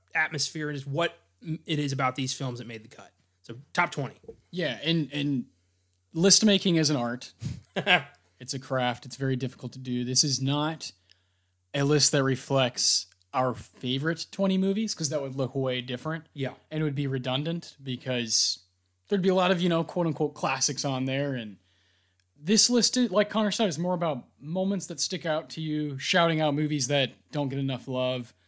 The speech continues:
Speaker 2: uh, and, and, you know, properly making a list of twenty movies that represent kind of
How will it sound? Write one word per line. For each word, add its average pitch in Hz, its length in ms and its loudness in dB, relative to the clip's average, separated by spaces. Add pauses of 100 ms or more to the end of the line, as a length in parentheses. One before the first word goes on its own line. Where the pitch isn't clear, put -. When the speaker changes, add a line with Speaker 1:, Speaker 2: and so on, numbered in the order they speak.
(640)
Speaker 2:
uh, 117 200 -2
and, 127 240 -6
and, 143 180 -8 (260)
you 220 120 2
know, 202 160 -2 (320)
properly 175 360 0
making 156 280 0
a 139 40 -2
list 143 220 -2
of 135 60 -6
twenty 139 200 -4
movies 135 200 -2
that 120 160 -8
represent 139 480 -4
kind 139 220 -6
of 120 80 -8